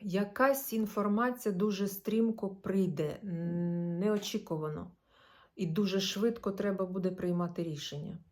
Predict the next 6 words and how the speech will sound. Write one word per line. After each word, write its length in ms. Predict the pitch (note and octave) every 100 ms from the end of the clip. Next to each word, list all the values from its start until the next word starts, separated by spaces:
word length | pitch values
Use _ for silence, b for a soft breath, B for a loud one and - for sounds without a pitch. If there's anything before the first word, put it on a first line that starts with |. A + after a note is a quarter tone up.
| _ _ _ _ _ b b b b b b b _ _
Ам, 560 | F3 E3+ E3+ E3+ E3+ F3+ - _ _
але 300 | F3 E3+ G#3
це 280 | G3+ G#3+ G#3
рух 260 | A#3 A3+
у 80 | A3
справах. 760 | - - B3+ F#3+ D3+ - -